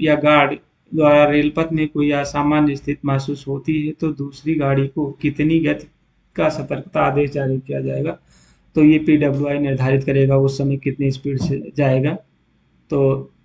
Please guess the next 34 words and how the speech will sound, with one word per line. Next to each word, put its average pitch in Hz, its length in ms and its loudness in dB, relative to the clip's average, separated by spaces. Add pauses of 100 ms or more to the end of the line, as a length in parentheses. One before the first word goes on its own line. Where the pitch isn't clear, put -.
(100)
वो 147 220 4
स्पीड 151 400 0
कन्फर्म 135 420 0
नहीं 117 260 2
है, 117 100 -8
तो - 580 -12
इसलिए 147 240 -2
इसको 151 220 -4
नहीं 139 180 -2
बता 139 240 -4
सकते - 280 -6
हैं। 160 180 -6 (760)
ट्रेन 202 220 6
पार्टिंग 175 400 4
होने 156 240 0
पर 170 180 0 (420)
व्हिसिल 170 360 2
कोड 156 300 2
क्या 151 160 2
होता 135 340 0
है? 151 280 -6
तो 151 60 -4
लंबी 151 380 2
छोटी 139 400 -6
लंबी, 131 360 -6 (880)
लंबी 175 380 4
छोटी 160 420 0
लंबी 165 300 4
छोटी 156 320 0
सीटी 147 300 0
बजाई 131 300 2
जाएगी। 135 340 0
ऑप्शन 131 300 -6
नंबर 131 300 0